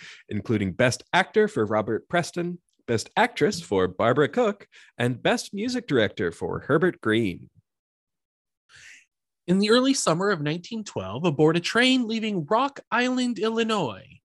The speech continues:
Speaker 2: Charlie Cowell and other traveling salesmen debate whether innovations are making their profession more difficult. Professor Harold Hill is mentioned as one whose sales skills make him immune from such changes.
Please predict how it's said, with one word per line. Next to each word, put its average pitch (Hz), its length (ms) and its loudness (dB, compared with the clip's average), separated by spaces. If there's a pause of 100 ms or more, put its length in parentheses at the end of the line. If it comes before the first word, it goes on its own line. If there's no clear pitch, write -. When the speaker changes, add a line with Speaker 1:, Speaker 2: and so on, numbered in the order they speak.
(320)
Speaker 2:
Charlie 151 380 0
Cowell 196 440 2
and 165 240 -2
other 240 200 -2
traveling 262 460 -2
salesmen 147 580 -4
debate 170 480 -2
whether 175 280 -2
innovations 185 760 0
are 147 160 -2
making 196 420 -2
their 208 100 -2
profession 151 800 -6 (240)
more 208 480 -4 (120)
difficult. - 800 -10 (800)
Professor 156 800 -2
Harold 107 500 -6
Hill 104 360 -8
is 185 240 4
mentioned 196 520 0
as 160 160 -2
one 214 280 0
whose 233 280 -6
sales 262 260 0
skills 175 400 -4
make 214 300 -6
him 247 120 2
immune 226 520 2
from 190 240 -6
such - 340 -4
changes. - 920 -4